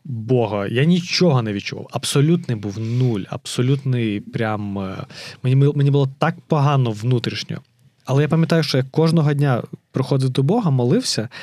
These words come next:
і, е, я в молитві говорив фразу, яка написана у нас в малому залі, в храмі, що бути щасливим — це твоє рішення, а не обставини. І я просто її проговорив. І я кажу: «Боже, я хочу бути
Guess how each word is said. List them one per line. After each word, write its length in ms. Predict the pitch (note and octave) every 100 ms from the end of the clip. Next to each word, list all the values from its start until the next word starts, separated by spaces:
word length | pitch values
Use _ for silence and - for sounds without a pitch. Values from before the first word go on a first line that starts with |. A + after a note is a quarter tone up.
| - - - - _ _
і, 240 | C#3 D3 D3 C3+ - _ _ - _
е, 320 | C3 B2+ B2 A2 _
я 140 | C3+
в 80 | C#3+
молитві 380 | D3 C#3+ A#3+ F#3+
говорив 280 | C#3 C#3 C#3
фразу, 280 | F3+ B3 D#3+
яка 160 | C3+
написана 380 | C3 C3+ - C3+
у 40 |
нас 200 | B2+ - -
в 100 | C3
малому 300 | B2+ B2+ B2+
залі, 320 | A2+ A2+ G2+ -
в 120 | - -
храмі, 320 | A2+ G#2 - - _ -
що 180 | - A#2
бути 360 | A2 D3 D#3
щасливим — 600 | C#3 C3+ - G3 C4 C#3 - -
це 120 | - C3+
твоє 220 | B2+ C3+
рішення, 260 | F3 E3 C3+
а 40 |
не 100 | B2
обставини. 520 | A#2 - G#2+ G2+ G#2 - _
І 80 | -
я 100 | B2+
просто 680 | C3 - E3+ B3 - C3 B2 - - -
її 520 | C3 A#2+ A#2+ F3 F3 -
проговорив. 720 | C3+ B2+ B2 B2+ A#2+ G2+ - -
І 60 |
я 100 | B2+
кажу: 240 | B2+ C3 A#2
«Боже, 280 | A#2 A2+ A2+
я 100 | C3
хочу 360 | - F3 D3
бути 420 | B2+ C3 C3+ A#2+